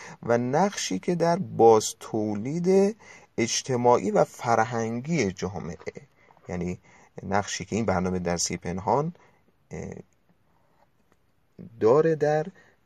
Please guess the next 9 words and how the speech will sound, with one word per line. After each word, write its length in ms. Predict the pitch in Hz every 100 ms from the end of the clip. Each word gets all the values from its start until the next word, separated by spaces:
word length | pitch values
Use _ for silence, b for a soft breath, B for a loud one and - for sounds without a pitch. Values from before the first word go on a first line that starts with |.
| _
باز 300 | 92 87 -
تولید 500 | - 92 92 131 139
فرهنگ 600 | - 101 95 110 165 170
جامعه، 440 | 143 139 131 131
باز 280 | - 92 -
تولید 580 | - 90 92 92 90 92 b b b - - -
قشبندی 640 | 92 - 90 82 101 151
اجتماعی 640 | 143 - 120 110 98 90
جامعه، 500 | 85 82 78 82 -